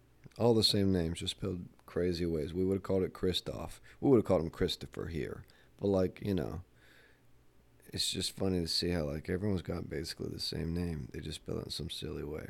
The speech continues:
Think about how you spell Christopher. Think about then how you spell Christoph. And then think about the way I just spelled that guy's name to you. K R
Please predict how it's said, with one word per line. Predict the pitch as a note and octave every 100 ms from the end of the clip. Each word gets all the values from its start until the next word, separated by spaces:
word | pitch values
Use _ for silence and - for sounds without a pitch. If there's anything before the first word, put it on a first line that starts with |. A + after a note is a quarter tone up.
| - -
Think | - A#2+
about | G#2+ D#2
how | F2+
you | F2
spell | - E2
Christopher. | D#2 - D#2 - - - - - _ - - - - _ -
Think | F#2+
about | F2 F#2 C2+
then | F#2
how | F2+
you | F2 E2+
spell | - D#2
Christoph. | - E2 - - C2+ B1+ - - - - - - _ _ - -
And | F#2+
then | F#2+ F#2
think | F#2 E2
about | D#2+
the | C#2
way | E2 D#2
I |
just | D#2+
spelled | - - C#2+
that | A#1+ A1+
guy's | B1 E2 E2
name | E2 -
to | -
you. | - - F2+ _ _ _ _ - - -
K | A2 G#2
R | G2 F#2+ F#2